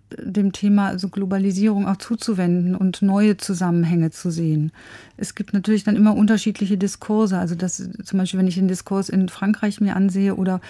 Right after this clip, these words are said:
vor allem in den anglophonen Ländern, die aufgrund ihrer eigenen Kolonialgeschichte noch, äh, stärker in dem, in dem, ähm, postkolonialen Diskurs verankert sind.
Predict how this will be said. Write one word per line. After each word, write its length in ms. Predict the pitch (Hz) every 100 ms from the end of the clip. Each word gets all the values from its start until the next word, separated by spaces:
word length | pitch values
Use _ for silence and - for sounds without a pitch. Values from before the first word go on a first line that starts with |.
| -
vor 160 | - -
allem 240 | 185 202
in 220 | 196 190
den 260 | 185 185 185
anglophonen 640 | 185 185 185 - 226 233
Ländern, 520 | 190 180 180 190 196 208 - - - -
die 280 | 202 185 202
aufgrund 440 | 208 180 - 220 214
ihrer 260 | 202 190
eigenen 580 | 190 208 214 202 185 180 - - - _
Kolonialgeschichte 1300 | - - 190 185 185 202 214 196 - 180 - 185 185 - - - -
noch, 460 | - 196 185 - -
äh, 200 | 196 185
stärker 580 | - - 190 196 202 185
in 180 | 185 180
dem, 160 | 180
in 180 | 175 185
dem, 320 | 180 175 170
ähm, 340 | 175 165 165 165 - - -
postkolonialen 920 | 208 - - 185 185 175 165 170 165
Diskurs 680 | 175 - - 170 - - -
verankert 520 | - - 196 190 170
sind. 300 | - 151 147